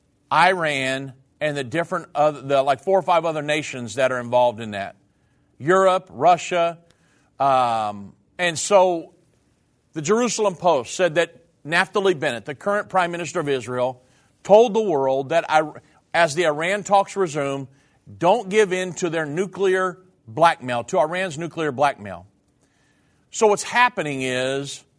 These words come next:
world powers and Iran, they reconvened in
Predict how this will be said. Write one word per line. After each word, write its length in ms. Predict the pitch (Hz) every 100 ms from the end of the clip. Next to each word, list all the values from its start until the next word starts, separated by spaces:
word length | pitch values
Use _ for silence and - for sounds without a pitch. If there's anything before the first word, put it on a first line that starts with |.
| _ _ _ _ _ _ -
world 440 | 156 220 240 208
powers 600 | 151 131 131 135 156 151 -
and 300 | 156 170 190
Iran, 640 | 196 180 135 117 117 127 127 127
they 180 | 175
reconvened 880 | 165 214 254 247 196 160 160 170 180 143
in 420 | 151 151 165